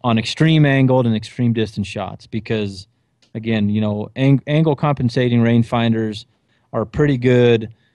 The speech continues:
you know, out to forty, forty-five yards and, and less than a, a twenty degree slope, you know, fifteen degrees and in and, uh, and forty-five yards.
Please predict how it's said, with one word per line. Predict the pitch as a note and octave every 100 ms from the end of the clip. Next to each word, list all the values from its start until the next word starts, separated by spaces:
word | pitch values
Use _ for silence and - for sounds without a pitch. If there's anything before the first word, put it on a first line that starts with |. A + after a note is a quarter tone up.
| _ -
you | A#2+
know, | A2 G#2+
out | A#2 A#2+
to | A2+
forty, | B2 A#2+ A#2+ A#2
forty-five | A#2+ A#2+ A#2 B2+ A#2+ A2+
yards | A2+ A2+ A2+ G#2+
and, | G#2+ G#2 G#2
and | A2 G#2+
less | A2+ A2
than | - A2
a, | G#2 G2+ G2+
a |
twenty | A2+ G#2+ A2
degree | A2 A2
slope, | G#2 G#2 F#2 G#2
you |
know, | G#2+
fifteen | G2 C3+ B2 C3
degrees | A#2 A2 A2+ A2+
and | A2 A2
in | A2 G#2+
and, | G2+
uh, | - G2+
and | G#2
forty-five | - A#2 A2+ A#2 A2
yards. | G#2+ G#2+ A2+ G#2+